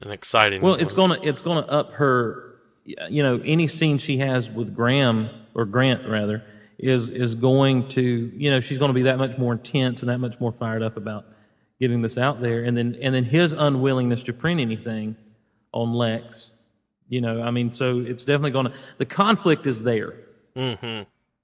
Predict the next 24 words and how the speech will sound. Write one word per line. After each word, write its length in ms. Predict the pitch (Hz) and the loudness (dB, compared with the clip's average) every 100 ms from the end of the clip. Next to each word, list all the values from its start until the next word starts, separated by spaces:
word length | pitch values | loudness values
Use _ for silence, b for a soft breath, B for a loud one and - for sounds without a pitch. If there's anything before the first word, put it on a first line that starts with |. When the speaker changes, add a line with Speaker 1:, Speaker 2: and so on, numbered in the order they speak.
| _ | _
Speaker 2:
You 120 | 127 | 0
know, 160 | 120 113 | 2 2
if 200 | 113 113 | -2 0
nothing 340 | 143 147 139 | 2 2 0
else, 240 | 127 120 - | 0 -2 -6
the 60 | |
conflict 500 | - 131 127 123 120 | -6 -2 -2 -2 -6
is 140 | 120 104 | -6 -4
there. 220 | 117 113 | 0 0
And 160 | 117 135 | 0 0
even 180 | 160 | 0
if 120 | 170 143 | 0 -2
it 100 | 120 | -8
just 160 | 120 | -6
ends 140 | 135 123 | -2 -2
up 100 | 127 | -2
being 220 | 127 127 117 | -2 0 0
a, 140 | 101 B B B - | -4 B B B -4
you 100 | 123 | -2
know, 80 | |
kind 200 | 117 135 | -2 -4
of 60 | 123 | -4
a 40 | 113 | -2
done-in-one 640 | 123 127 123 120 117 113 | 0 2 2 2 0 -2